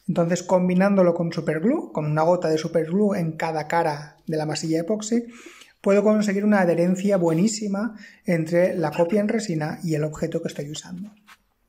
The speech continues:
Siempre antes de empezar a, a utilizar la masilla, ya he jugado con los objetos antes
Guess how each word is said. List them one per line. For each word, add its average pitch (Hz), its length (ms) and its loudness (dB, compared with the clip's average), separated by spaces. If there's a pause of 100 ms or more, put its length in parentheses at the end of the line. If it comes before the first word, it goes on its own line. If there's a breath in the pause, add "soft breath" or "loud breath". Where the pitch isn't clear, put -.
(880 loud breath)
Siempre 226 540 4
antes 170 400 0
de 160 80 2
empezar 156 880 -2
a, 139 380 -6
a 151 100 -4
utilizar 151 320 -2
la 160 80 0
masilla, 180 380 0
ya 175 200 2
he 180 40 2
jugado 180 420 2
con 156 120 -2
los 139 140 -6
objetos 160 440 -6
antes 196 500 -2